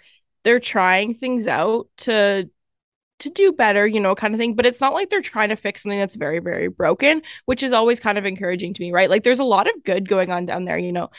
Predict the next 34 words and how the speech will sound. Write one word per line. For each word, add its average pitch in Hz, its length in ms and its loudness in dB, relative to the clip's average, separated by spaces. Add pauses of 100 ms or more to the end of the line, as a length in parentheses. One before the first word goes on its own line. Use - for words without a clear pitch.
(160)
Menelainen, 214 880 4
um, 175 640 -2
you 196 120 -4
know, 190 80 0
people 202 220 -4
were 196 140 0
wondering 185 300 -2
if 190 80 -6
he 190 140 -2
was 185 100 0
gonna 190 220 -2
get 180 160 -2
healthied 190 400 0
after 175 260 0
we 185 80 -4
got 180 160 -4
a 185 60 -4
couple 196 260 -10
more 180 160 -6
guys 180 300 -4
that 190 100 -6
were 185 80 -4
back 175 240 -6
from - 140 -10
injury 262 320 0
and 269 100 -2
stuff, 247 240 0
and 190 140 -6
he's 170 180 -10
been - 160 -10
a - 60 -18
little - 180 -12
bit - 140 -12
better. 247 320 4